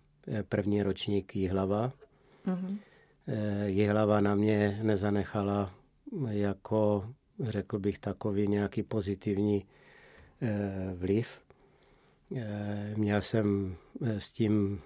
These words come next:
Speaker 1: takový nějaký, těžko jsem se s tím prostředím, eh, nějak srovnával. Nakonec jsem to, eh, řekl bych, eh, přežil <laughs> a, a přečkal. Eh, samozřejmě byly tam takové zážitky, kdy,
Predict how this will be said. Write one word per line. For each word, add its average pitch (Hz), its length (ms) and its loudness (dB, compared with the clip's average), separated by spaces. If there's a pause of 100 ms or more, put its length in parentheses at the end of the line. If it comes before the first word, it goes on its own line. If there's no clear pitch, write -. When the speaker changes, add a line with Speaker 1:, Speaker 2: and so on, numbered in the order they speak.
(140)
Speaker 1:
takový 104 380 0
nějaký, 104 600 2 (640)
těžko 107 300 0
jsem 104 200 0
se 107 240 0 (160)
s - 80 -8
tím 107 160 0
prostředím, 104 800 0 (840)
eh, 107 140 -2
nějak 101 260 2
srovnával. 104 1000 2
Nakonec 104 500 2
jsem - 440 0
to, 101 320 0 (400)
eh, 143 40 -8 (340)
řekl 101 280 -4
bych, 101 380 -2
eh, 92 180 -2 (760)
přežil 104 600 0 (400)
<laughs> - 840 -6
a, 101 380 -2
a 123 100 4
přečkal. 110 840 0 (960)
Eh, 104 180 -2
samozřejmě 107 560 4
byly 104 180 4
tam 101 160 2
takové 104 320 2
zážitky, 104 640 0
kdy, 101 380 2